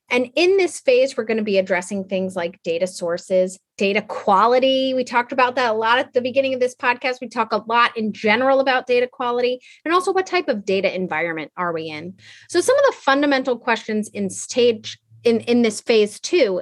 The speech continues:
that you need to be asking is, what data is necessary to achieve the objectives? I'm sure at your organization, you have a lot of data.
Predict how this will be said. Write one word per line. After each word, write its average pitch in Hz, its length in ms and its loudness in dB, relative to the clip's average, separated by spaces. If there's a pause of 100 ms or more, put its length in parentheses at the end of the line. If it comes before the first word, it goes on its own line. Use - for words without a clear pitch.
that 190 140 0
you 202 100 -2
need 190 200 -2
to 196 60 -8
be 175 140 -2
asking 170 720 -4
is, 208 320 -2 (320)
what 262 240 2
data 302 360 2
is 220 140 -2
necessary 202 680 -4
to 220 120 -2
achieve 190 500 -2
the 175 120 0
objectives? 165 720 -8 (200)
I'm 349 120 2
sure 359 200 0
at 269 80 2
your 269 140 2
organization, 277 640 0
you 247 80 0
have 202 100 0
a 185 40 2
lot 180 260 2
of 202 100 -4
data. 202 400 0